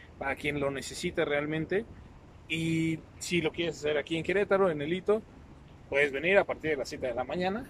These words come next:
o de las ocho. De las ocho. <laughs>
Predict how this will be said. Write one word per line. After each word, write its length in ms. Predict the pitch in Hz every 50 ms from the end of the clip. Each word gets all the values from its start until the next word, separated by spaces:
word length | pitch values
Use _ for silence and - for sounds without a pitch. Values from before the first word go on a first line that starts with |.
| - -
o 100 | - 117
de 80 | 117 117
las 140 | 120 - 160
ocho. 260 | 170 175 - 214 233 - - - - - - - - - - - - - - - - - - - -
De 100 | - 151
las 140 | 151 143 185
ocho. 180 | 185 - - - - - - -
<laughs> 60 | 180